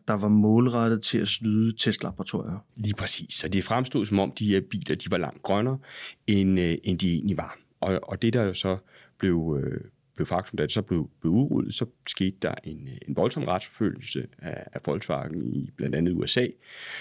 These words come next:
Speaker 2: øh, hvor der blev betalt, øh, stor kompensation herunder også til forbrugerne,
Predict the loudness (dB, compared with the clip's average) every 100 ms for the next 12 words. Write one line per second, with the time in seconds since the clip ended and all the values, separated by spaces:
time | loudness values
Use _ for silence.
0 | -14 -8 -2 0 0 -2 -4 -8 -6 -8
1 | -8 -10 -8 -6 -6 -8 -8 -8 -8 -12
2 | -4 -2 -2 -4 -2 -4 -2 -2 0 0
3 | 0 0 -2 -4 -2 -2 -2 -18 -20 -8
4 | -4 2 2 2 -2